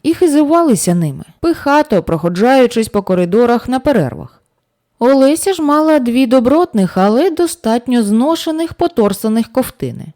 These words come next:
дві спідниці та старенькі підтоптані черевички.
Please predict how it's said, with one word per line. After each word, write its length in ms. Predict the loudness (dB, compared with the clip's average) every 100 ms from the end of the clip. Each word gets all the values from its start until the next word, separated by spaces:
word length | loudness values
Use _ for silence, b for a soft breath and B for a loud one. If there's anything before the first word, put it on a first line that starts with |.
| _ _ -8
дві 300 | -2 0 0
спідниці 960 | -2 -6 -2 0 -2 -6 -10 -8 -8 -10 -8
та 260 | -6 -6
старенькі 600 | -4 -2 0 2 0 -4
підтоптані 760 | -4 -6 -4 -4 -4 -4 -2 -2
черевички. 720 | -2 -4 -2 -4 -8 -14